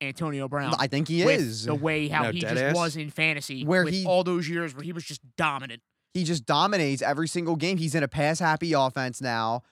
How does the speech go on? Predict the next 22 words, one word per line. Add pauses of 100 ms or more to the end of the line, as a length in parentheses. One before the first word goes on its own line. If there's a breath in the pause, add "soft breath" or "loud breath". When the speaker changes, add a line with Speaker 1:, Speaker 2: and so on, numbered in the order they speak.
(120)
Speaker 2:
on
a
good
team. (440)
I
just
see
potential
for
him
dominating
and
finishing
in
the
top
three
year
after
year
after
year.